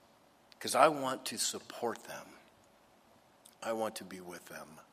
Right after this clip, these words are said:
And I've been to Israel at times where they went through, uh, unrest like this.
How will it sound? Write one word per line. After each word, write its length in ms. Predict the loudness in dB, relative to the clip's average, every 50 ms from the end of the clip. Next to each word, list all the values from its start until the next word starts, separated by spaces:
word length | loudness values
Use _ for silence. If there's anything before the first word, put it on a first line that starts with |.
| -20 -20 -20 -20 -20 -20 -20 -20 -20 -20 -20 -20 -20 -20 -20 -20 -20 -20 -20 -20 -20 -20 -20 -20 -20 -20 -6 -4 0
And 100 | 2 4
I've 160 | 4 4 4
been 260 | 4 4 4 4 2 0
to 140 | 0 0 0
Israel 540 | 0 0 0 0 0 0 0 0 2 0
at 100 | -2 -2
times 400 | -4 -4 -2 -2 -2 -2 -4 -4
where 140 | -4 -4 -4
they 120 | -4 -4 -4
went 220 | -4 -6 -6 -6
through, 320 | -6 -6 -4 -4 -4 -4 -6 -8 -12 -16 -18 -18 -18 -18 -18 -18 -20 -18 -10 -6
uh, 240 | -2 2 2 2 2 0 -2 -6 -4 -2
unrest 760 | -2 0 0 2 2 4 4 4 4 2 2 0 -2 -6 -12 -16 -20 -20 -20 -10 -8
like 240 | -6 -6 -6 -6 -6
this. 360 | -6 -6 -4 -4 -4 -4